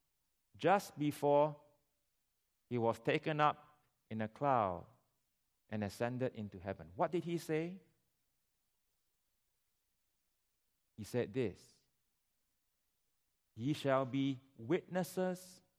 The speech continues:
unto me in Jerusalem," speaking to the Jews, "in Jerusalem, in Judea and Samaria, and unto the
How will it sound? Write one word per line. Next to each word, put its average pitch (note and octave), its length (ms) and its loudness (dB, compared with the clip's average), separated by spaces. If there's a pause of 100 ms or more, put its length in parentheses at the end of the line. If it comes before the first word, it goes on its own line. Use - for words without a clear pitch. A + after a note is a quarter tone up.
(100)
unto C3+ 320 -4
me C3+ 440 -6 (1400)
in G3+ 320 4
Jerusalem," C3+ 720 4
speaking C#3 420 -4
to A#2+ 80 -4
the A2 140 2
Jews, C#3+ 520 0 (720)
"in G#3+ 280 4
Jerusalem, D3 840 2 (520)
in G#3 220 6
Judea F3+ 720 6
and E3+ 320 4
Samaria, C3 840 2 (2000)
and D#3 160 2
unto D#3 280 4
the C#3 200 0